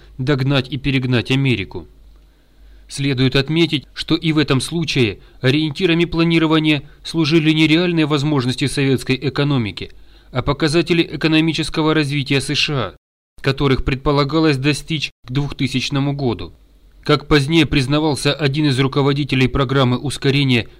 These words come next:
Рыжков, «Мы заложили на пятилетку увеличение капитальных вложений в машиностроение в один и восемь раза. Цифра огромна, ускорять так ускорять, но в стартовом захлёбе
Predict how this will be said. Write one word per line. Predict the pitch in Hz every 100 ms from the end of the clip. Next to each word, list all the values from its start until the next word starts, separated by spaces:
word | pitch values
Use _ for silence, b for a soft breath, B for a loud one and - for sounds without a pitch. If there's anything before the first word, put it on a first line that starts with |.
| b
Рыжков, | 135 135 - 117 90 b b b b b
«Мы | 135 185
заложили | 175 170 143 190 156
на | 156
пятилетку | 165 - 165 180 180 151
увеличение | - 160 156 156 - 170 170
капитальных | 160 147 147 165 143 127 143
вложений | 139 135 165 165 147 B B B
в |
машиностроение | 131 156 147 160 143 151 156 156 139 127 b b
в | 117
один | 139 139 165
и | 160
восемь | 147 143 127 143
раза. | 160 143 110 90 - b b b
Цифра | - 180 - 165
огромна, | 170 160 170 139 101 87 b b b
ускорять | 147 - 180 175 151
так | 160 165
ускорять, | - 165 143 98 - b b b 120
но | 131
в | 135
стартовом | - 165 131 143 139
захлёбе | 127 143 170 165 147 139